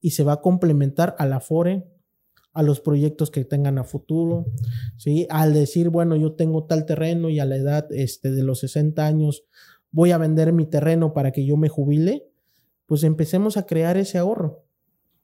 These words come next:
Empezamos a crear para que cuando lleguen los sesentas, en vez de que venden un terreno, pues reciban su plan de ahorro. A eso nos dedicamos, Efraín.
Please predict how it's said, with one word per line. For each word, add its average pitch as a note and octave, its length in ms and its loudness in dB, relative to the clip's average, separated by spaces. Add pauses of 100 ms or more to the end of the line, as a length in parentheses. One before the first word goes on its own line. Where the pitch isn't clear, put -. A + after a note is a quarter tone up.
(380)
Empezamos F3 500 0
a F#3+ 100 0
crear E3+ 380 0
para E3 220 0
que D#3+ 120 -4
cuando D#3 240 0
lleguen A3+ 300 2
los G3+ 120 0
sesentas, G#3 440 -2
en F3+ 100 2
vez G3 160 -2
de G#3+ 120 -6
que G3+ 100 0
venden G3+ 380 0
un G3+ 120 -4
terreno, A3+ 380 0 (680)
pues C#4+ 120 -4
reciban G3+ 360 2
su F3+ 120 -2
plan D3+ 220 0
de D3 80 0
ahorro. E3+ 380 -2 (480)
A F3+ 80 2
eso G3+ 200 0
nos E3 200 2
dedicamos, C#3 520 -2
Efraín. C3 360 -4